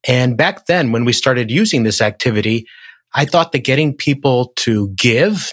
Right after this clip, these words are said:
to help, that that was gonna be the problem. And so I'd always start out with a little lecture on generosity and the importance of giving and helping. But I soon discovered that that was rarely, if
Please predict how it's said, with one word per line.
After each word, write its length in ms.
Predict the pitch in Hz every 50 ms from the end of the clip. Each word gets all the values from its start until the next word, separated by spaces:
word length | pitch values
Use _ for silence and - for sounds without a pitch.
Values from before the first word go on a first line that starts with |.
| - -
to 100 | - -
help, 500 | 104 98 - 127 123 127 185 185 - -
that 160 | - 110 -
that 160 | - 113 107
was 140 | 151 151 135
gonna 160 | - 143 127
be 140 | 117 123 139
the 120 | 139 139 131
problem. 600 | - - 131 127 123 131 147 147 180 185 143 - _ _ - -
And 100 | 127 127
so 140 | - 147
I'd 80 | 135 131
always 220 | 147 - 170 143
start 240 | - - 156 143 143
out 160 | 143 139 131
with 140 | 117 120 107
a 40 | 117
little 240 | 117 131 147 139 127
lecture 300 | 127 139 135 - - 127
on 140 | 113 113 107
generosity 840 | - 127 123 113 110 113 113 123 123 - - - 120 127 123 117
and 100 | 107 98
the 60 | 98
importance 400 | 101 - - - 123 - 110 -
of 140 | - 95 98
giving 440 | - 123 113 117 113 113 110 107 107 - - - - - - _ -
and 100 | 113 107
helping. 540 | 107 120 117 123 - - 113 110 104 101 - _ _ _ _ _ _ _ _ _ _
But 80 | - 139
I 60 | 139
soon 220 | 135 - - 240 220
discovered 500 | 185 - - - - 185 180 151 117 110
that 140 | 131 127 -
that 120 | 139 131
was 220 | 147 135 127 110 110
rarely, 640 | 101 104 120 139 156 196 196 170 127 113 110 113 113 -
if 240 | - 131 123 - -